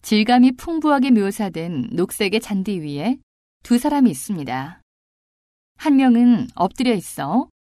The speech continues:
실신하였거나 죽었거나 생명이 없습니다. 왼쪽에는 한 여인이 큰 칼을 들고 뛰어가고 있습니다. 이 여인의 머리 위로 작은 새가 날아가는데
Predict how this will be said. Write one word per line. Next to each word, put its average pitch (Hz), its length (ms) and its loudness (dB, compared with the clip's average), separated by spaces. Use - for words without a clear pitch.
실신하였거나 240 1200 -2
죽었거나 208 760 -4
생명이 311 440 0
없습니다. 160 760 -4
왼쪽에는 214 800 0
한 311 280 2
여인이 233 580 2
큰 330 300 -6
칼을 294 320 -4
들고 202 460 -4
뛰어가고 302 420 -2
있습니다. 151 680 -6
이 240 220 4
여인의 240 340 6
머리 202 340 0
위로 190 460 -4
작은 226 420 -2
새가 302 280 -2
날아가는데 180 840 -4